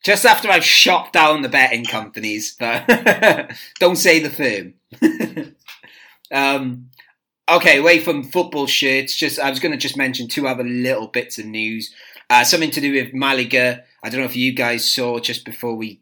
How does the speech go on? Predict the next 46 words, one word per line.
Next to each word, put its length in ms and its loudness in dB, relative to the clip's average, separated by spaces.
um, 520 -12
started 260 -8
recording, 380 -8
or 20 -8
it 40 -6
might 100 0
have 80 -2
been 280 -2
earlier 200 -4
in 100 -8
the 80 -6
day, 300 -2
I 80 -4
don't 180 -10
know, 180 -8
but 180 -10
they've 160 -4
announced 600 -6
we're 120 -2
gonna 160 2
play 220 4
two 220 0
games 360 4
in 100 -6
four 280 -4
games. 680 -2
Uh, 120 -4
four, 300 -4
two 200 0
games 380 0
in 180 -6
four 400 -2
days, 560 -2
sorry, 480 -10
at, 260 -12
uh, 200 0
middle 280 -4
of 80 -6
May. 320 0
We've 120 -8
got 120 -4
Oviedo 640 0
at 120 -8
home, 600 -4
seven, 540 -2
no, 420 -12